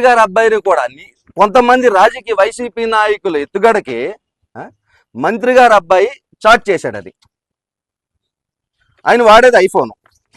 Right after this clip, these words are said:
iPhone-లో ఎక్కడికి పోవు కదా. అది ఎంత దారుణం అంటే, ఇగోండి, మంత్రి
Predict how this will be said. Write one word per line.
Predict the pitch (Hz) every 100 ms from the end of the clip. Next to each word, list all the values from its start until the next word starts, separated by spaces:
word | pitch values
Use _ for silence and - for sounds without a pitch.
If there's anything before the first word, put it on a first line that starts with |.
| _ _ _ _ _ 147
iPhone-లో | 233 262 233 139 113 143 196 _ _ _ _ _ _ _ _ _ _ _ _ _ _ -
ఎక్కడికి | 165 240 240 202
పోవు | 226 208
కదా. | 139 123 _ _ _ _ _ _ _ _ _
అది | 143 165 190
ఎంత | 240 247
దారుణం | 240 208 175
అంటే, | 143
ఇగోండి, | 117 104 _ _ - _ _ _ 120
మంత్రి | 165 180